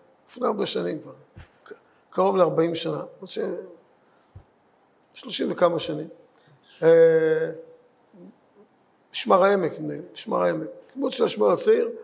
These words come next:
רצו, במסגרת כך של היכרות עם האוכלוסיות השונות, אה, ביקשו שנבוא לדבר מול רב רפור-, רב, רבי רפורמי, איך נקרא לזה. אז, אה, אז, אה,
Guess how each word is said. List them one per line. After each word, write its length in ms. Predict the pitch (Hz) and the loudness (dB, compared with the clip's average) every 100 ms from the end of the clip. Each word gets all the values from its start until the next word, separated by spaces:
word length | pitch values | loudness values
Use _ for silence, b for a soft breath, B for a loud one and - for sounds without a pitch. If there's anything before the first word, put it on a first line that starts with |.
| B B B 185 | B B B -4
רצו, 640 | 180 208 208 196 190 180 | -2 2 2 2 0 -2
במסגרת 540 | 208 233 180 269 220 | -2 -2 2 4 4
כך 180 | 208 175 | 2 0
של 120 | - | 2
היכרות 500 | 170 - 175 208 202 | -2 2 2 2 0
עם 140 | 175 170 | 0 0
האוכלוסיות 760 | 165 160 - 175 - 190 190 | 0 -2 -4 -6 -2 -2 -2
השונות, 540 | 165 - 170 170 165 - | -4 -4 -2 -2 -4 -4
אה, 160 | 151 151 - b b b b b _ _ | -4 -6 -12 b b b b b _ _
ביקשו 440 | 202 175 - 269 233 | -8 -6 -2 0 2
שנבוא 880 | 214 214 208 208 220 240 240 240 233 | 4 2 2 2 4 4 4 4 2
לדבר 320 | 196 208 226 | 0 2 2
מול 380 | 214 220 220 - - | 2 -2 -2 -4 -2
רב 300 | 190 185 175 | 2 2 2
רפור-, 440 | 165 - 190 - - 165 | -8 -6 -6 -6 -12 0
רב, 220 | 170 156 135 - | 0 0 -4 0
רבי 320 | 196 180 151 131 - B B _ - | 2 4 0 -2 -14 B B _ -4
רפורמי, 400 | - 185 170 139 135 | 2 2 2 0 -8
איך 120 | - | -12
נקרא 260 | 139 160 165 | -8 -4 -2
לזה. 260 | 151 - - - b b _ | -2 -6 -14 -20 b b _
אז, 240 | - 156 165 | 0 2 4
אה, 400 | 170 165 165 170 - - _ _ _ | 4 4 0 -2 -10 -20 _ _ _
אז, 160 | 151 147 | -6 0
אה, 520 | 185 190 202 202 - | 2 4 2 2 -2